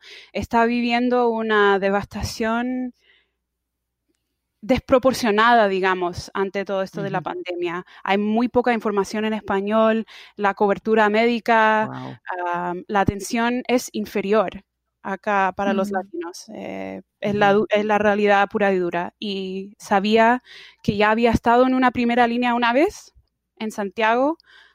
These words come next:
Speaker 1: eh, trabajando, eh, en, en el centro y también, am, salía una vez a, a la semana, eh, a la calle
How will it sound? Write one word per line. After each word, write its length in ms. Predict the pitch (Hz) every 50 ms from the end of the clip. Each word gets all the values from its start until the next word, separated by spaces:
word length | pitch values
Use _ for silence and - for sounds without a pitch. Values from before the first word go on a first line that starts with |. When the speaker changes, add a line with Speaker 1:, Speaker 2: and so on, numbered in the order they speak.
| _ _ -
Speaker 1:
eh, 260 | 208 202 196 190 190
trabajando, 1160 | - 208 190 196 196 196 - 226 226 226 226 220 226 220 220 214 208 208 202 196 196 202 196 _ _ _ _ _ _ _ _ _ _
eh, 440 | - - 202 190 190 196 202 - - - _ _
en, 540 | 214 202 202 202 196 196 190 185 202 - - -
en 180 | 202 202 202
el 120 | 202 202 196
centro 440 | - 247 233 240 233 - 262 247
y 100 | 247 233
también, 600 | 220 220 208 202 202 214 214 208 208 202 202 214 -
am, 520 | - 190 180 175 170 165 - - - 185 - _ _ _ _ _ _ _ _ - -
salía 400 | - - 214 220 226 240 233 240
una 160 | 254 247 247
vez 280 | 233 240 247 - - -
a, 280 | 226 214 196 196 202 - - _
a 120 | 214 214
la 120 | 208 202 202
semana, 580 | - 214 202 202 202 208 208 202 196 190 - - _ _ _ -
eh, 220 | - - - - - _
a 120 | - 202
la 100 | 190 196
calle 460 | - 220 220 226 226 233 233 233 -